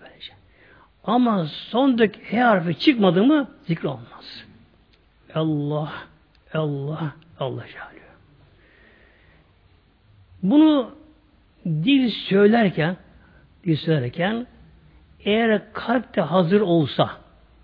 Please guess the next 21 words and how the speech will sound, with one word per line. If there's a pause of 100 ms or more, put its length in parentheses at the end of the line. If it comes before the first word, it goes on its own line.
yani
kalp
de
kendini
oraya
verebilirse, (880)
o
zaman
bu
etkisi
çok
çabuk
olur. (500)
Yani
kalbin
nurlanması, (640)
kalbin
rahatlığı,
huzuru. (1900)
E,
günümüzde